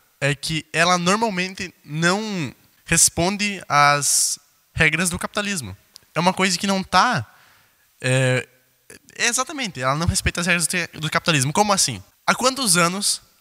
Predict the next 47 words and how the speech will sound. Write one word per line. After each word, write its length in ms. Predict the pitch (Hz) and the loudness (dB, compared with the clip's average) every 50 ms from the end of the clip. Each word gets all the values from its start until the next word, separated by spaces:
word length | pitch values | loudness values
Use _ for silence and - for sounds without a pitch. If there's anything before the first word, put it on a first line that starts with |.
| _ _ | _ _
o 60 | 147 | -14
preço 360 | 139 - 170 170 175 175 - 165 | -2 2 2 4 4 2 2 2
da 100 | 156 139 | 4 6
água 460 | 135 139 151 143 147 156 147 127 - _ _ - | 6 6 4 2 0 -2 -4 -4 -8 _ _ -2
tá 100 | 143 131 | -2 -2
praticamente 880 | - _ _ - 147 156 165 - - - - 160 151 151 151 147 - 156 | -2 _ _ 2 2 2 2 2 -2 -4 -2 -2 -2 -2 -2 -4 -2 0
estável? 500 | 139 - - - - 107 101 90 90 87 - _ _ _ _ _ _ _ | 0 2 2 4 4 2 2 2 -2 -6 -10 _ _ _ _ _ _ _
Isso 280 | 190 190 190 - - 214 | 0 2 2 2 2 2
no 80 | 202 | 2
Brasil. 480 | 196 208 220 226 208 156 151 143 117 98 - - - | 2 2 2 2 2 2 0 0 -2 -2 -6 -2 2
E 240 | 220 226 247 269 254 - - | 2 2 2 2 -2 -4 0
a 320 | 190 202 180 165 156 151 143 | 0 2 2 4 4 4 2
água 180 | 147 151 175 | 2 0 -2
no 100 | 196 214 | -4 -2
mundo, 440 | 190 160 139 135 143 160 165 175 151 | -2 -2 -2 -2 -2 -2 0 0 2
a 100 | 123 113 | 4 4
água 160 | 110 107 117 | 4 2 -2
potável, 580 | - - 151 147 - - 120 117 120 120 123 117 | -6 -8 -8 -6 0 2 2 2 2 2 0 0
a 80 | 110 | 0
água 120 | 107 110 107 | 0 -2 -2
que 60 | 117 | -6
a 20 | |
gente 160 | 110 - 113 101 | -8 -8 -10 -8
pode 200 | - 110 113 123 | -8 -6 -6 -6
usar, 380 | 131 127 127 110 113 127 139 - | -6 -4 -4 -4 -6 -8 -10 -10
continua 380 | - 170 170 - 185 185 175 175 | -8 -6 -4 -4 -4 -4 -4 -4
diminuindo. 400 | 160 180 214 220 190 156 131 135 | -6 -6 -6 -6 -6 -4 0 0
Ah, 60 | 151 | 2
a 420 | 151 123 101 98 101 104 104 107 | 2 2 2 0 0 0 2 2
água 160 | 123 151 165 | 2 2 2
não 140 | 190 202 220 | -2 -4 -2
desaparece, 800 | 226 214 240 233 - 262 233 156 135 143 131 123 - - - 127 - _ _ _ _ _ _ _ | 0 0 -2 0 0 -2 0 2 2 2 2 0 -2 -8 -10 -12 -18 _ _ _ _ _ _ _
mas 540 | - 123 127 127 123 123 120 120 135 131 131 | -10 -6 -2 0 0 2 0 0 -2 -4 -6
a 60 | 135 | -6
gente 120 | 135 139 131 | -8 -8 -6
tem 220 | - 139 135 123 | -4 -2 0 0
água 320 | 117 113 113 113 120 120 | 0 0 0 -2 -4 -4
que 80 | - - | -4 -4
tá 100 | - 110 | -4 -2
poluída, 480 | - - 131 151 170 170 170 165 185 202 | 0 2 4 4 6 4 4 2 -2 -4
que 140 | - - | 0 2
a 40 | 160 | 2
gente 120 | 143 135 143 | 2 2 0
não 160 | 131 127 131 | 0 -2 0
pode 280 | - - 113 135 143 | 0 2 2 2 2
mais 220 | 135 120 110 113 110 | 2 0 0 0 -2
utilizar. 460 | 110 113 123 127 120 113 110 127 - | -2 -2 0 2 2 2 2 2 0